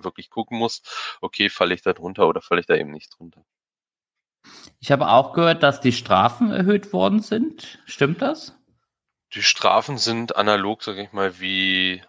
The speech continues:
Speaker 1: äh, für den Datenschutz auch schon ausgelegt. Das heißt, es gibt eine Fixsumme, die für die Großunternehmen natürlich höher ist als für die mittel-, äh, sch-, äh, mittelgroßen Unternehmen. Ähm, oder aber, wenn ich eben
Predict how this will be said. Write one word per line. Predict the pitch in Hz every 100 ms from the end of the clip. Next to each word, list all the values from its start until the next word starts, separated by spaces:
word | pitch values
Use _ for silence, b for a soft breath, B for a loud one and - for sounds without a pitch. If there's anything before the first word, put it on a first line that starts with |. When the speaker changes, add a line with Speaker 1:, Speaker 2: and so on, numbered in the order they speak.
| _ _
Speaker 1:
äh, | 92 85 85 85 85
für | - -
den | - 92
Datenschutz | 90 90 - 87 -
auch | 120
schon | - 151
ausgelegt. | 76 127 - 120 113 -
Das | -
heißt, | 92 90
es | - -
gibt | - 85
eine | 82
Fixsumme, | 82 156 - - 135 127 127 -
die | 98 92
für | - 92
die |
Großunternehmen | - - 123 - 107 101 98 95
natürlich | 90 - 82 87 _ _ -
höher | 113 123 117
ist | 92 -
als | - -
für | -
die | -
mittel-, | 127 - 226
äh, | - 156 147 143 139
sch-, | - -
äh, | 120 113 113
mittelgroßen | 135 151 127 135 -
Unternehmen. | 117 127 117 110 110 117 117 _ _
Ähm, | 104 101 101 101 104 b b b -
oder | 110 113
aber, | 101 107 101
wenn | 95
ich | 95 - -
eben | 92 95